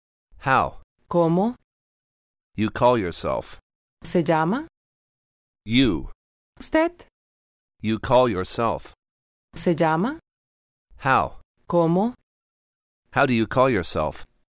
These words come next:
Speaker 2: ¿Cómo se llama usted?
Speaker 1: What is your name?
Speaker 2: ¿Cómo se llama usted?
Speaker 1: Hi, what is your name?
Speaker 2: Hola, ¿cómo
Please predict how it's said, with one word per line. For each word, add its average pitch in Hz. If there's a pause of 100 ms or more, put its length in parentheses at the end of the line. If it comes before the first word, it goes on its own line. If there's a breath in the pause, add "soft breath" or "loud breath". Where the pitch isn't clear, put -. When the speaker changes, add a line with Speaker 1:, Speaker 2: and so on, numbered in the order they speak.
(260)
Speaker 2:
¿Cómo 175 (160)
se 175
llama 170 (240)
usted? 339 (760)
Speaker 1:
What 104
is 98
your 113
name? 110 (640)
Speaker 2:
¿Cómo 175 (160)
se 175
llama 165 (240)
usted? 330 (960)
Speaker 1:
Hi, 143 (160)
what 156
is 120
your 110
name? 123 (880)
Speaker 2:
Hola, 180 (440)
¿cómo 175